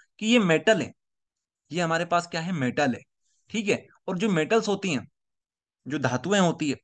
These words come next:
धातुओं को कभी आपने देखा है उबालते हुए? इसे देखा तो नहीं होगा, बहुत कम लोगों ने देखा होगा, ठीक है।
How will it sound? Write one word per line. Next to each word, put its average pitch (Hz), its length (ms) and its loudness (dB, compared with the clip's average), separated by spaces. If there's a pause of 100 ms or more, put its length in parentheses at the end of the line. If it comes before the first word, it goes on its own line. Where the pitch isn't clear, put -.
(300)
धातुओं 143 400 0
को 202 120 -2
कभी 185 200 -2
आपने 185 240 0
देखा 151 240 -4
है 214 60 4
उबालते 170 400 2
हुए? 131 160 -4 (220)
इसे - 140 -8
देखा 123 260 0
तो 143 120 -4
नहीं 175 120 -2
होगा, 143 180 0
बहुत 131 280 -2
कम 147 120 -4
लोगों 127 180 -2
ने 127 80 -2
देखा 117 240 -4
होगा, 120 240 -2 (680)
ठीक 190 160 -10
है। 107 120 -8